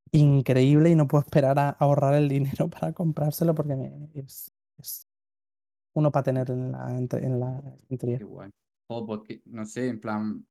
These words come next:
Speaker 2: no sabía de lo de Caviria y me alegra un montón porque al final es un sello que como que apuesta también un poco por,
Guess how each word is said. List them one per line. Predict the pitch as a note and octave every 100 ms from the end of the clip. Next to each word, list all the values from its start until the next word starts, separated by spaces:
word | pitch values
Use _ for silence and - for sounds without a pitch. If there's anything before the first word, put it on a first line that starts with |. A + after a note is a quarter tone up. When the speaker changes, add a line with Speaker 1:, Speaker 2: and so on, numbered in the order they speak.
| _
Speaker 2:
no | A2 A2
sabía | B2 A#2 A2+
de | A2+ A2+ G#2+
lo | A2 A2
de | G#2+
Caviria | G#2 G#2+ A2 B2+
y | A2+ G#2+
me | G#2+
alegra | A2 B2
un | A2
montón | G#2 F#2+ - C#3
porque | B2 G2+ G2+
al | G2
final | - G#2 G#2
es | A2+
un |
sello | G#2+ A2+ A2 G#2+
que | A2+ A2+ A2+ - - _ _ _ -
como | G#2 G2+
que |
apuesta | G2 G#2 G#2 A#2
también | G#2+ G#2+
un | G#2+
poco | G#2+ G#2 G#2+
por, | A2 A2 A2 A2 A2